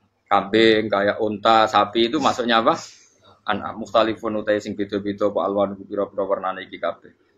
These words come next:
Ya kadzalik kaya warnane pira-pira kewan.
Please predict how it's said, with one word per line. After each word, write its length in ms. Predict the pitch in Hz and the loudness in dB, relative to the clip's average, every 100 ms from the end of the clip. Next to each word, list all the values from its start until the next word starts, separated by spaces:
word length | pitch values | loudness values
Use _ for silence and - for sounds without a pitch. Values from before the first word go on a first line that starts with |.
| _ | _
Ya 80 | 110 | 0
kadzalik 480 | 104 107 135 143 - | 2 6 6 4 0
kaya 400 | 101 104 127 - | 0 2 0 -2
warnane 480 | 110 101 98 92 113 | -4 -2 -2 -4 -6
pira-pira 400 | 104 92 - 104 | -6 -8 -4 -6
kewan. 400 | 90 78 78 - | -6 -12 -14 -16